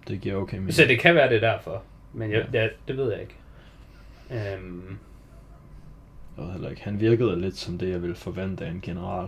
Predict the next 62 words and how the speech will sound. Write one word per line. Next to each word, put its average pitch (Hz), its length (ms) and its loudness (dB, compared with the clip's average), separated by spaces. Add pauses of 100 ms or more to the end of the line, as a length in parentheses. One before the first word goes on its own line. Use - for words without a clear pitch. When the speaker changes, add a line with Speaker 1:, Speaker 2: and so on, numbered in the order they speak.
Speaker 1:
på 101 80 -8
dansk 92 360 -8
umiddelbart, 92 540 -6
med 95 140 -8
at 92 100 -8
han 92 160 -8
sådan - 280 -10
var 90 100 -8
ude 95 260 -6
og 95 80 -6
kommandere 95 500 -4
og 90 80 -8
sådan - 120 -10
noget. - 200 -8
Speaker 2:
Hvad - 120 -10
fanden - 460 -6
er - 40 -10
forskellen 117 500 -2
på - 120 -4
en 104 100 -4
general 98 440 -2
og 98 60 -6
en 98 60 -6
oberst? 104 560 -6
Speaker 1:
Nå, 104 60 0
men 139 100 6
det 156 60 6
er - 40 4
bare 233 100 12
Speaker 2:
Overhovedet. 175 340 12
Speaker 1:
fedt, 143 200 12
at 104 180 2
man 95 120 -2
skal - 180 -4
sidde 110 220 2
og 101 60 2
høre 123 260 8
på, 120 120 4
at 95 160 -2
de 104 100 0 (160)
bliver 104 160 -2
ved 113 100 2
med 120 120 2
at 98 100 -2
sige, 123 200 2
at 135 80 8
han 123 80 4
hedder 90 180 -2
general, 95 400 0
og 92 80 -8
så 101 100 -10
står - 180 -8
der - 60 -8 (160)
oberst 104 400 2
nede 98 200 -4
i 104 160 -2
underteksterne. 113 800 8
Speaker 2:
<laughs> - 140 -10
Jamen, 170 140 4
det 165 60 0
er 165 40 2
selvfølgelig 143 340 2